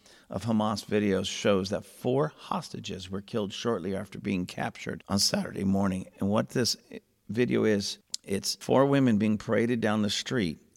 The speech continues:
by these terrorists, by these Palestinians, okay? And then <clears throat> the video is kinda, like, done in half. One side is blurred out, so you can't really see it, and it's just showing these women being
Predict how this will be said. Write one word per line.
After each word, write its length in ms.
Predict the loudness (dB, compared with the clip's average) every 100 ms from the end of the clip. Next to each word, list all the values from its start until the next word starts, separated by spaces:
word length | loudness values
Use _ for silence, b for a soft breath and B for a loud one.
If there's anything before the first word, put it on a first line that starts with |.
| _ _ _
by 240 | -4 -2 0
these 220 | 0 -2
terrorists, 680 | 0 0 2 -2 -6 -8 -12 _ -2
by 140 | 2
these 160 | 2 0
Palestinians, 840 | 0 2 2 2 2 2 2 -4 -8 -8
okay? 400 | 0 0 0 -4 0
And 200 | 4 4
then 360 | 4 4 2 -2
<clears throat> 280 | -6 -6 -6
the 100 | -6
video 500 | 0 2 2 2 2
is 140 | 0 -2
kinda, 240 | -2 -2
like, 240 | -2 -4
done 180 | -2 0
in 120 | 0
half. 440 | 0 -2 -4 -8 -18 _ _ _ _ _ _
One 220 | 0 0
side 320 | 0 0 0
is 120 | 0 -6
blurred 420 | -4 0 2 4
out, 460 | 2 0 -2 -12
so 120 | -6 -6
you 80 |
can't 200 | -2 -4
really 160 | -2 -2
see 320 | 0 0 0
it, 40 | -2
and 100 | -6
it's 100 | -8
just 160 | -6
showing 300 | -2 -2 0
these 200 | -2 -4 b b -4
women 320 | 2 2 2
being 340 | 2 0 -2